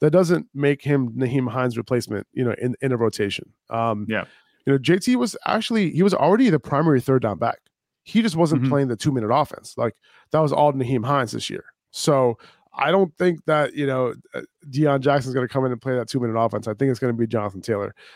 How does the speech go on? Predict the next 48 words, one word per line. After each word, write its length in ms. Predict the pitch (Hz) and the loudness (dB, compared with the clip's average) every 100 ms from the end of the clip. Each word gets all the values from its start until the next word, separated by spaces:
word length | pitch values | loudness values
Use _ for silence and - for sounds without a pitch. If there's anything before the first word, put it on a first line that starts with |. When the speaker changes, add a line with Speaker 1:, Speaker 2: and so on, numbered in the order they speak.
| - | -6
Speaker 1:
assuming 300 | 139 131 139 | -2 0 0
that 100 | 113 | 0
he's 140 | 110 101 | -4 -6
healthy. 260 | 104 - - _ _ | -10 -10 -14 _ _
You 100 | - | -2
know, 140 | 113 101 - - _ | -2 -2 -10 -20 _
uh, 320 | - 139 135 127 - | 0 2 2 0 2
Speaker 2:
Yeah. 60 | |
Speaker 1:
you 40 | 151 | 2
know, 100 | 131 | 2
th-, 200 | 120 123 - | -2 -12 -2
they 160 | 151 143 | 2 2
did 420 | 117 165 175 160 - | 4 4 4 0 -6
sign, 640 | - - 151 143 147 143 135 - _ _ - | -10 -2 0 2 2 0 -2 -8 _ _ 0
um, 340 | 139 135 127 123 | 2 2 0 0
Jordan 340 | 139 151 139 | 2 2 2
Wilkins. 440 | 135 147 185 214 135 | 0 2 0 -2 -4
Like, 140 | 120 - | -4 -6
ba-, 160 | - 127 | -2 0
<laughs> 360 | 131 156 143 135 | 2 2 0 -4
like, 200 | 135 113 123 _ | -6 -6 -14 _
if 100 | 135 | -2
you 60 | 147 | 0
remember 240 | 143 147 | 2 2
a 20 | 147 | 0
couple 240 | 147 - | -2 2
years 220 | 139 139 | 2 2
ago, 120 | 131 139 | 2 4
Jordan 240 | 143 135 | 4 4
Wilkins 280 | 135 143 123 | 2 0 -2
was 140 | 120 131 | -4 -4
i-, 140 | 135 127 | -4 -2
in 180 | 143 143 | -4 0
this, 280 | 139 127 - | 0 0 -2
uh, 240 | 117 110 - _ _ _ _ | 0 -2 -6 _ _ _ _
i-, 120 | 175 - - | -2 -2 0
part 140 | 165 | 0
of 60 | 151 | 2
a 20 | |
rotation, 580 | 135 131 - 127 160 190 - _ | 2 0 0 0 -2 -6 -12 _
like, 160 | - 123 - | -4 -4 -2
early 220 | 131 131 | -2 0
in 60 | 131 | 0
Speaker 2:
Mm-hmm. 80 | |
Speaker 1:
Jonathan 260 | 120 127 131 | 2 0 0
Taylor's 260 | 123 135 127 | -2 -2 -2
career. 380 | 127 127 151 - - - - | 0 0 0 -4 -16 -20 -4
Um, 480 | - 147 135 120 110 | 0 2 2 0 -6